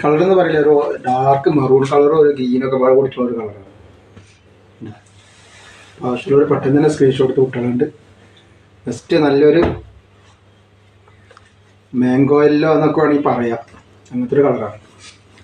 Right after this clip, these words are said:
മസ്റ്റർഡ് യെല്ലോ, ഇതാ അല്ല, നല്ലൊരു വെറൈറ്റി ആട്ടോ.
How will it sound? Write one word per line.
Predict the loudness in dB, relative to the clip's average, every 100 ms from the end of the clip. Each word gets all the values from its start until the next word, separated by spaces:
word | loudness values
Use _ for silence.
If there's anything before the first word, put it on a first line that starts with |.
| -20 _ -20 _ _ _ _
മസ്റ്റർഡ് | -14 -8 -4 -2 0
യെല്ലോ, | 0 -2 -6 -12
ഇതാ | -8 -8 -8 -20 _ -20 -20 _ _ _
അല്ല, | -12 -12 -16 _ _ _ _ _ _ _ _ _ _
നല്ലൊരു | -4 0 2
വെറൈറ്റി | 2 -2 0 -2
ആട്ടോ. | -2